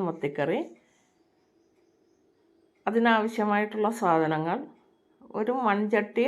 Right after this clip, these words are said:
അടുപ്പത്ത് വെച്ച് ചട്ടി നന്നായി ചൂടായി വരുമ്പോൾ അതിലേക്ക് രണ്ട് സ്പൂൺ വെളിച്ചെണ്ണ ചേർത്ത് കൊടുക്കണം. വെളിച്ചെണ്ണ നന്നായി ചൂടായി വരുന്ന സമയത്തേക്ക് അരിഞ്ഞ് വെച്ചിരിക്കുന്ന ഒരു ചെറിയ കഷ്ണം ഇഞ്ചി,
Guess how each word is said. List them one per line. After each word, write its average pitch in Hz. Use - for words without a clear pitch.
അടുപ്പത്ത് 196
വെച്ച് 196
ചട്ടി 220
നന്നായി 202
ചൂടായി 185
വരുമ്പോൾ 170
അതിലേക്ക് 196
രണ്ട് 185
സ്പൂൺ 202
വെളിച്ചെണ്ണ 180
ചേർത്ത് 165
കൊടുക്കണം. 147
വെളിച്ചെണ്ണ 214
നന്നായി 208
ചൂടായി 190
വരുന്ന 175
സമയത്തേക്ക് 160
അരിഞ്ഞ് 180
വെച്ചിരിക്കുന്ന 170
ഒരു 196
ചെറിയ 175
കഷ്ണം 190
ഇഞ്ചി, 151